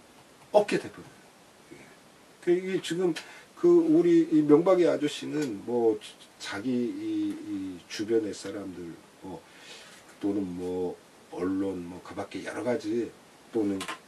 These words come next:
자기와 상대의 당에 있었던 그런 것을 원망할지 모르지만 아니에요. 그분은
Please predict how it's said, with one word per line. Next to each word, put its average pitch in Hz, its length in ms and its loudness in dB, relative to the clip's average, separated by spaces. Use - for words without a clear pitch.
자기와 104 560 -2
상대의 160 480 0
당에 98 280 -8
있었던 98 560 -6
그런 190 260 4
것을 220 220 2
원망할지 123 600 2
모르지만 90 600 -10
아니에요. 90 500 -10
그분은 190 500 0